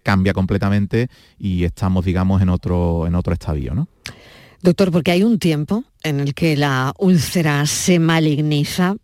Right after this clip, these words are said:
Speaker 2: por entendernos, eh, se lo digo así, ¿no? Claramente. Mm, no sé,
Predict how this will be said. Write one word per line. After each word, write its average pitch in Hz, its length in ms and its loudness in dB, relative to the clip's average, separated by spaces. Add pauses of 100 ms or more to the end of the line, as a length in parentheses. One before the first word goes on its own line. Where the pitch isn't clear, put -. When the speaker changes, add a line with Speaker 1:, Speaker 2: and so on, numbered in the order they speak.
(180)
Speaker 2:
por 175 120 2
entendernos, 156 920 0
eh, 143 200 0 (300)
se 160 140 0
lo 165 100 4
digo 160 200 4
así, 147 340 -2
¿no? 135 180 0
Claramente. 160 800 2 (580)
Mm, - 800 -2
no 170 100 2
sé, 170 300 2